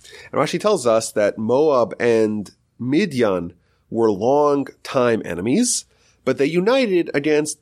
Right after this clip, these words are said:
the common enemy, even though they themselves hated each other. But because they both hated the Jews as well, they found a way to create a pact. Talmud tells us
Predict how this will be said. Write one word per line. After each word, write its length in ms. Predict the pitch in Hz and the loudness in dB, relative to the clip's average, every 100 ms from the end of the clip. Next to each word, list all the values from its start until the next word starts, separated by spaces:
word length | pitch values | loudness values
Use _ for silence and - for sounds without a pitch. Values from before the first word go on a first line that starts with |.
| - | -6
the 80 | |
common 460 | 131 - 139 131 120 | -6 -2 2 2 2
enemy, 500 | 107 98 92 87 92 | 0 -2 -2 -6 -8
even 180 | - 156 | -4 0
though 100 | 143 | 0
they 120 | 120 | 2
themselves 340 | 123 - 123 110 | 0 2 0 0
hated 200 | 139 170 | 0 0
each 180 | 110 101 | -2 0
other. 300 | 95 117 - _ _ _ _ - | 0 -2 -4 _ _ _ _ -4
But 100 | 123 | -4
because 300 | - 151 131 | 0 0 0
they 80 | |
both 220 | 120 143 143 | 0 0 2
hated 220 | 135 120 | 0 2
the 60 | |
Jews 200 | 127 143 | 0 2
as 140 | 165 170 | 0 0
well, 480 | 220 190 151 156 156 _ _ _ _ _ _ _ _ - | 0 2 2 2 -4 _ _ _ _ _ _ _ _ -14
they 260 | 127 131 | 0 0
found 260 | 123 131 120 | 2 2 4
a 60 | 107 | 4
way 320 | 98 110 107 | 2 2 0
to 640 | 104 - 110 101 98 95 _ _ _ | -4 -6 -2 -2 -4 -8 _ _ _
create 360 | - 110 107 - | -2 0 0 -2
a 140 | 104 | -6
pact. 600 | - - 107 87 - - _ _ | -4 -2 -2 -2 -10 -20 _ _
Talmud 260 | 143 127 117 | -4 -2 0
tells 240 | 185 175 | -2 0
us 320 | 147 156 - | 0 0 -4